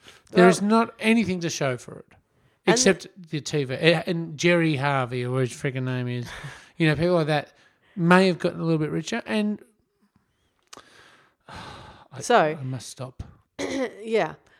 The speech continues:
Speaker 2: Uh, so
Speaker 1: It's too early on a Friday for this.
Speaker 2: It is too early on a Friday, but it is
Speaker 1: Morning.
Speaker 2: it, no, but it is interesting that we, that, you know, when,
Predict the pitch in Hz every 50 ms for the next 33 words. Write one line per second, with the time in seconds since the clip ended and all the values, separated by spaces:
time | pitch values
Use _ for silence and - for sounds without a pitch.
0 | _ _ - 202 202 202 - 175 - - - 240 214 175 160 156 160 143 135 135
1 | 131 131 131 127 123 123 123 - - 135 131 127 127 127 127 - - 147 135 139
2 | 139 - 220 220 208 202 196 202 - 220 220 202 180 170 165 160 156 151 151 -
3 | 156 156 156 165 190 285 311 320 370 381 339 370 247 311 330 320 302 277 277 277
4 | 277 277 269 302 359 381 370 302 349 302 339 311 370 370 330 330 370 370 349 -
5 | 370 311 - - 220 202 196 196 202 202 185 214 208 202 185 - 190 196 214 208
6 | 208 208 202 202 202 202 196 190 190 190 190 180 - 233 214 - - - 226 220
7 | 233 214 196 175 175 180 180 196 226 247 269 294 320 359 392